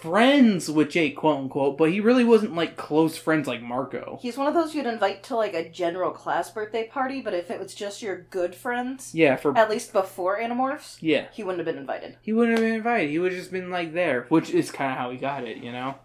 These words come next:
Speaker 2: Yeah.
Speaker 1: Yeah, that's what's, I'm pretty excited for the next one, but I don't know what we're gonna do next for next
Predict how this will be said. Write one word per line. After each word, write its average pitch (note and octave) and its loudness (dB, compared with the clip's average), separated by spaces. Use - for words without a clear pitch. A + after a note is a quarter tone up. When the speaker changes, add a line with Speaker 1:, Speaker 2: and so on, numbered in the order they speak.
Speaker 2:
Yeah. E3+ -8
Speaker 1:
Yeah, A#2+ -2
that's D#3+ -4
what's, D#3 -2
I'm C3 -4
pretty B3 4
excited B3 2
for A#3 -4
the A3+ -2
next A#3 -4
one, A#3 -2
but D#3 -2
I F#4 -4
don't C5 6
know C5 8
what E4+ 6
we're E4 2
gonna C#4 6
do C4+ 4
next A3 2
for G3 2
next F3 -4